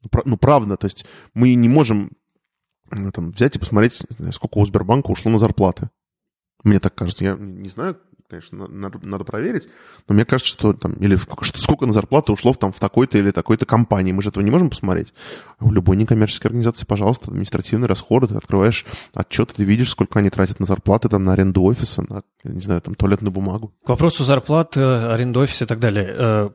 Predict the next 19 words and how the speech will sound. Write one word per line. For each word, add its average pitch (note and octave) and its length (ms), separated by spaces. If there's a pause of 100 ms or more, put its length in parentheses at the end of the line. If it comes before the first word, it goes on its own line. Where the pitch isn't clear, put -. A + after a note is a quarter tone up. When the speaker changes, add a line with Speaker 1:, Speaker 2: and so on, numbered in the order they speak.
Speaker 2:
при - 120
том, F3+ 160
что, A#2+ 500
да, A#2 180
общество A#2 600
считает, A2+ 360
что - 240
все - 160
должны A2+ 260
<laughs> - 20
работать B2 280
бесплатно B2+ 680
у G#2+ 80
себя A#2+ 240
дома A2+ 300
на G#2 80
своем A2 220
компьютере, C3 440
видимо. G#2+ 400